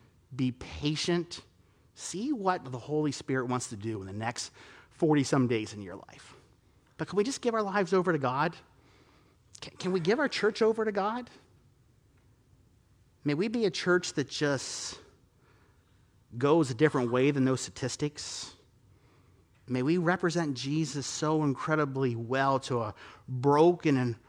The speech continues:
hurting world around us that they're drawn to Jesus, that they're drawn to his bride.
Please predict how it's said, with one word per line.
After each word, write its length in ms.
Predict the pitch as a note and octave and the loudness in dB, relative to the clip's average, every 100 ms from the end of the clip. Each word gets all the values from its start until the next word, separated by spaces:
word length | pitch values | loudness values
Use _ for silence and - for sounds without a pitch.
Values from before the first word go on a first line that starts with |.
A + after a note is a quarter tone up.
| - | -20
hurting 560 | - - - E3 D#3+ D3 | -18 -12 2 4 6 4
world 240 | C#3+ D3 | 4 2
around 420 | B2+ G#2 G2 C#3+ D3+ | 2 -2 -4 -2 -2
us 380 | D3+ - - - _ _ _ _ _ _ _ _ _ _ _ - | -6 -10 -14 -16 _ _ _ _ _ _ _ _ _ _ _ -20
that 100 | - | -10
they're 100 | A#2+ | -8
drawn 480 | A#2+ A#2 B2+ C#3 D3 | -4 0 2 4 2
to 100 | C3+ | 0
Jesus, 680 | A2+ A#2+ C3+ D#3+ - - - - - _ _ _ _ _ _ _ _ | -6 -2 -2 -4 -6 -10 -12 -16 -20 _ _ _ _ _ _ _ _
that 80 | A2 | -12
they're 80 | A2 | -10
drawn 420 | C3+ A#2 A#2+ A#2+ | -4 -2 0 -2
to 80 | A#2 | -4
his 160 | A2 | -8
bride. 460 | G2+ F#2+ A2 C#3 | -8 -8 -6 -6